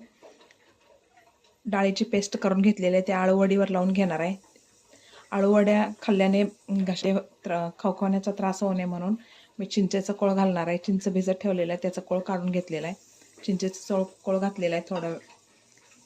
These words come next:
हे सर्व घालून मिक्स करून घेते. ह्या हरभऱ्याच्या डाळीमध्ये आपण आलं, लसूण, मिरची पेस्ट, ओवा, हळद,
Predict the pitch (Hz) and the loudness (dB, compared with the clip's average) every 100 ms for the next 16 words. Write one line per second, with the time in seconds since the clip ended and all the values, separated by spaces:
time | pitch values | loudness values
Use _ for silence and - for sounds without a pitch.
0 | - - _ 190 - 196 196 196 190 190 | -20 -20 _ -10 -2 0 2 2 4 6
1 | 190 - 214 190 175 180 170 175 214 - | 4 0 -2 -2 0 -2 -2 -6 -8 -14
2 | - _ - - - - _ _ - - | -20 _ -20 -20 -20 -20 _ _ -16 -6
3 | 190 196 190 202 220 208 196 196 202 196 | 0 0 2 0 0 0 4 4 4 2
4 | 196 - 202 202 - - 175 196 196 190 | 0 2 -2 -2 -8 -6 0 2 2 0
5 | 196 190 185 - 185 185 185 - - 185 | 0 0 0 -4 -2 -2 -2 -6 -2 0
6 | 180 175 185 190 - - _ - - - | 2 0 -2 -4 -10 -12 _ -18 -16 -6
7 | 185 175 | -2 0